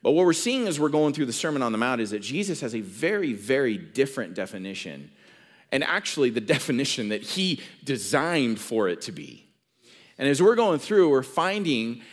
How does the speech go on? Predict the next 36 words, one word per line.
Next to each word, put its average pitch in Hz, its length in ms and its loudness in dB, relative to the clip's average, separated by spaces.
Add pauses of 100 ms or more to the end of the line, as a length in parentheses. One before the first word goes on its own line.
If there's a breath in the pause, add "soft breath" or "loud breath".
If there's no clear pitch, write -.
(140 loud breath)
how 135 600 2
amazing 160 640 0
it 131 140 6
is 113 300 4
to - 80 -8
come 156 280 -4
back 143 300 0
to 120 160 -6
the, 107 280 -2 (260 loud breath)
the 117 100 2
basics 202 760 0
of 131 240 0
what 123 280 0
Jesus 165 720 -2
actually 139 500 -4
instructed 123 600 -4
us 104 180 -6
to 104 140 -10
do, 104 420 -4 (680 soft breath)
to 151 100 0
be 151 160 6
able 190 180 6
to 165 80 2
see 220 380 2
our 165 280 4
world 135 580 4
through 131 180 -2
a 120 60 2
kingdom 170 640 -4
lens 104 680 -4 (320 soft breath)
and 107 160 -6
function 151 480 -6
according 110 380 -4
to 98 80 -6
kingdom 98 340 -8
culture. - 480 -10